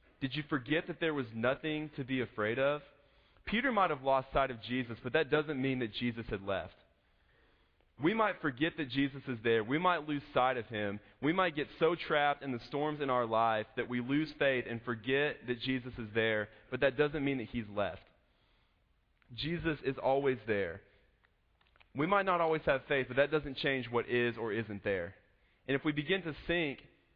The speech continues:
that's not on Jesus, that's on us. We are the ones that have forgotten that he is there. We're able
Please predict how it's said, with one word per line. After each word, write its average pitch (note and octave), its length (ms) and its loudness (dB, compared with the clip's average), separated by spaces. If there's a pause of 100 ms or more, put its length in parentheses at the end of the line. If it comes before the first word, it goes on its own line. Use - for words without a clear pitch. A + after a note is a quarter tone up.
(160)
that's C#3+ 160 4
not E3+ 140 2
on C#3+ 160 2
Jesus, C3+ 400 2
that's C3 200 2
on A#2+ 140 2
us. G#2+ 340 2
We C3 140 0
are D#3+ 80 0
the D3 100 -2
ones B2+ 400 0
that A#2+ 100 -4
have A#2+ 140 0
forgotten A2+ 580 0
that G#2+ 100 -6
he A2+ 240 -4
is G#2 140 -4
there. F#2+ 360 -2 (960)
We're C#3 160 0
able E3 260 0